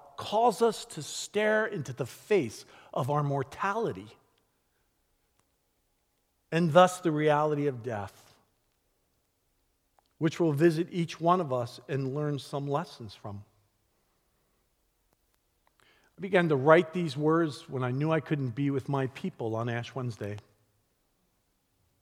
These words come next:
two days after my mother's death. And I began to think about how we stare into mortality and death during Lent, intentionally.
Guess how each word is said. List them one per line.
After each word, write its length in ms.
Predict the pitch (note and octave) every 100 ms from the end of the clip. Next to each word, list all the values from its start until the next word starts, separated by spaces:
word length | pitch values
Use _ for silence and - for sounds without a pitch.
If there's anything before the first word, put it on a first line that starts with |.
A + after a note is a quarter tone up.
| _ _ _ _
two 160 | - G3
days 260 | F3 D3+
after 240 | D3+ C3+ D3+
my 100 | C3
mother's 380 | B2+ A#2+ A#2 -
death. 240 | G#2 F#2 _ _ _ _ _ _ _ _ _ _ _ _ _ _ _ _ _ _ _ _ _ _ _ _ _ _ _
And 80 | C#3
I 40 |
began 320 | C3 C#3+ D3 C#3
to 60 |
think 300 | - F3 D#3
about 380 | C#3 B2 A2 A2+
how 180 | A#2+ A#2
we 220 | A2 A2
stare 880 | - - - _ - F3+ E3 C#3+ C3
into 240 | D3 A2
mortality 920 | C3 B2 - C3+ C#3 C3 A2 G#2+ G2 - _ -
and 260 | A#2 G#2
death 320 | C3+ B2+ G2+ - _ _
during 320 | A#2 G#2+ G#2+
Lent, 380 | G#2+ G#2+ F#2+ - _ _ _ _
intentionally. 880 | D#3+ D3 - F3+ D#3+ - A2+ - -